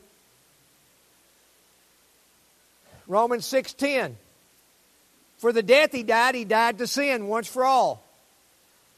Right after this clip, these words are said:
But the life he lives, he lives to God." So what that means, the life that we will live, we will live to God, we will live with God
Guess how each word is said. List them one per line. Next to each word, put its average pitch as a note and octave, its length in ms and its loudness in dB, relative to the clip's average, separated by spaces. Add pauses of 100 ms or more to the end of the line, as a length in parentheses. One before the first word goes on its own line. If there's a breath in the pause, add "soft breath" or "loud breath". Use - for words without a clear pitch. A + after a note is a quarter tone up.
(120)
But - 180 -2
the A#3+ 100 2
life D4 400 4
he C#4 180 -4
lives, C4+ 840 2 (340)
he B3 280 -6
lives C4+ 580 2
to C#4 160 -6
God." B3+ 580 0 (640)
So - 180 0
what F4 240 0
that D4+ 200 -2
means, D4 320 -8
the B3 140 -2
life D#4+ 440 -2
that C4+ 220 -2
we F#4 180 2
will D4 540 -2
live, G#3 400 0 (180)
we D#4+ 200 -4
will C#4+ 260 -2
live C4+ 320 2
to G4+ 300 2
God, G#3 460 0 (140)
we E4 220 -2
will D#4 320 0
live D4+ 300 4 (200)
with E4+ 540 0
God C#3+ 420 0